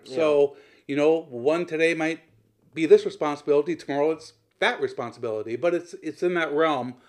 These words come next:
Speaker 2: of responsibility for number one. Well, we'll get there, the car will be upside down, let's say, and we'll say he's leaking fuel, the driver's inside, and we'll just say the driver's okay, but he can't get out.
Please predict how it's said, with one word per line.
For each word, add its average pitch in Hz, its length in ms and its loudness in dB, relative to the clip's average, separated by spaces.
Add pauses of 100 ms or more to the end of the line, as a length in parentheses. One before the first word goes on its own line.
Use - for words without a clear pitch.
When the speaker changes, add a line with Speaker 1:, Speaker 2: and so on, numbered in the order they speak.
(140)
Speaker 2:
of 123 360 -6
responsibility 139 720 -4
for 131 80 -10
number 127 220 -6
one. 127 360 -2 (920)
Well, 165 260 6
we'll 165 140 2
get 220 280 4
there, 175 180 6
the 160 80 -8
car 170 220 2
will 175 120 2
be 165 100 2
upside 160 360 -2
down, 127 260 -4
let's 113 160 -14
say, 123 280 -14 (520)
and 143 140 -6
we'll 147 100 0
say 170 180 -2
he's 151 120 -4
leaking 160 280 -2
fuel, 135 300 0
the 110 80 -4
driver's 143 400 0
inside, 120 520 -6
and 131 80 -12
we'll 139 100 -6
just 143 220 -8 (320)
say 147 200 -2
the 143 120 0
driver's 131 360 0
okay, 151 320 0
but 160 120 -6
he 156 40 -4
can't 175 240 -2
get 175 120 0
out. 123 280 -2